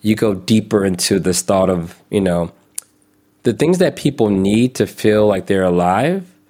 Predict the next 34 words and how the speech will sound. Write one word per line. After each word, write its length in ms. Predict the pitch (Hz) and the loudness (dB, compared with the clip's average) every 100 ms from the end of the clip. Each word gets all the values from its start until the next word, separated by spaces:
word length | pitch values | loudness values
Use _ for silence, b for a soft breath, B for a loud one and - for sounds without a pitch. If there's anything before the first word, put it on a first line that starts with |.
| b b _ | b b _
is 140 | 107 90 | -6 -4
different 400 | - 135 117 98 | -2 -2 0 0
as 120 | 95 | -2
you 80 | 95 | -4
kind 180 | 104 | -2
of 80 | 90 | -4
progress. 640 | 90 - 92 85 - - - b b b | -4 -4 -4 -4 -10 -12 -16 b b b
Some 220 | - 127 | -4 -4
people 320 | 127 127 117 | -2 0 2
really 240 | 101 110 110 | 2 2 2
need 420 | 107 101 104 90 - | 2 2 0 -4 -6
things 180 | 104 101 | -2 -2
that 120 | 92 | -2
they 100 | 95 | -4
can 160 | 90 87 | -4 -6
touch 360 | - 101 - 107 | -4 -4 -4 -4
and 160 | 98 | 0
worship, 460 | 90 87 165 175 - _ - b b b b | 0 0 -2 -4 -8 _ -20 b b b b
and 80 | 113 | -2
then 60 | |
some 180 | 107 127 | 0 0
people 220 | 139 117 | 0 2
move 280 | 104 107 90 | 2 2 2
beyond 420 | 95 95 101 98 | 0 0 2 0
that, 260 | 82 92 - _ _ _ _ b b b b | -2 -6 -10 _ _ _ _ b b b b
and 160 | 113 101 | -4 -2
some 180 | - 104 | -2 -2
people 280 | 170 123 | 0 0
you 80 | 120 | 0
can 140 | 120 104 | 0 -4
tell 280 | - 139 | -2 -2
them 360 | 113 101 95 110 _ _ _ - | 0 0 -2 -8 _ _ _ -6
nothing 600 | 101 117 - 117 98 92 | -2 -2 0 0 2 0
matters. 640 | 90 80 82 - - - | -2 -6 -12 -16 -16 -18